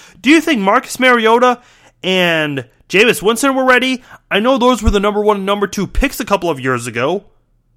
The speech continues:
But look at Dak Prescott. Do you think he was ready to take over for the Cowboys last year? He was a fourth round draft pick. He filled in because Tony Romo got hurt in a preseason game.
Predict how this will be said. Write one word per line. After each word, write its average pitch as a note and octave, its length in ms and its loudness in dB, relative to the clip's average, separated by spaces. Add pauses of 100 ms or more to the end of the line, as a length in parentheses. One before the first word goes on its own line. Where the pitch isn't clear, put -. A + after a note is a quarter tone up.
(140)
But C4 100 -2
look D#4+ 120 0
at C#4+ 140 -2
Dak C4+ 300 0
Prescott. B3 440 2
Do G3+ 80 -4
you B3+ 80 0
think D4 180 -4
he F#3+ 220 -4
was C#4+ 240 2
ready D4 280 2
to D4 100 0
take C#4 260 0
over C#4 220 4
for C4+ 140 -4
the B3+ 80 -6
Cowboys C4 440 0
last C4+ 280 0
year? C#4+ 180 -4 (240)
He - 80 -6
was D4+ 140 2
a C#4 80 2
fourth C4 320 2
round A#3 220 2
draft G#3 420 0
pick. - 360 -2 (840)
He C#4 180 4
filled A#3+ 260 2
in C4 120 0
because A3+ 260 -2
Tony A3+ 240 0
Romo A3 260 2
got G3 180 2
hurt G3+ 180 0
in G3 120 0
a E3 60 -4
preseason F#3+ 640 -2
game. G#2 240 -20